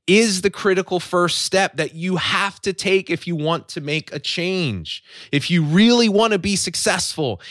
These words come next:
in network marketing and what you do, you've got to make this shift. Now, here's what I've done for this episode, because I'm just telling you, this stuff is gonna be so good. Like, you're gonna be wanting to take so many notes. And so I wanna make this easy for you. We created a free resource.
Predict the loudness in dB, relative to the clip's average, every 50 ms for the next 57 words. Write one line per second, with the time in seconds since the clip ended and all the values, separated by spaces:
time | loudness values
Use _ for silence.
0 | -20 -16 _ 0 2 2 4 4 2 0 0 2 2 2 2 2 0 0 2 2
1 | 2 0 -2 -2 0 0 0 2 0 0 0 -2 -6 -2 2 2 2 2 2 0
2 | -2 -4 -4 -2 0 0 0 0 0 -4 -8 -8 -6 -2 -2 -2 -2 -4 -6 -6
3 | -6 -6 -4 -4 -6 -6 -6 -8 -10 -12 -14 -20 _ -20 _ _ _ _ _ _
4 | _ _ -20 -20 -20 -16 -6 -2 2 4 6 6 6 4 4 2 0 0 2 2
5 | 0 0 0 -2 -2 -4 -2 -2 -2 -2 -2 -4 -8 -6 -8 -8 -10 -14 _ _
6 | _ _ _ _ _ _ _ -6 -4 -2 0 0 2 2 0 0 0 2 2 2
7 | 2 2 2 2 2 4 2 2 2 0 -4 -4 -2 -2 -2 0 0 -2 -2 0
8 | 0 2 2 2 0 -2 -2 -2 -2 -2 -4 -8 -20 -20 -20 -20 _ -2 0 0
9 | 2 2 2 2 0 -2 -4 -4 -4 -4 -4 -6 -8 -8 -6 -4 -4 -2 0 2
10 | 2 2 2 2 2 2 2 2 4 4 2 2 -2 -4 -6 -6 -6 -4 -4 -4
11 | -4 -2 0 2 2 4 4 2 2 0 0 -2 -4 -2 -2 -2 -2 -2 -2 -4
12 | -4 -2 0 0 2 2 2 4 4 2 2 0 -2 -2 0 2 2 0 -2 -2
13 | -6 -4 -4 -2 -2 -2 -4 -4 -6 -8 -10 -12 -16 -18 -20 -20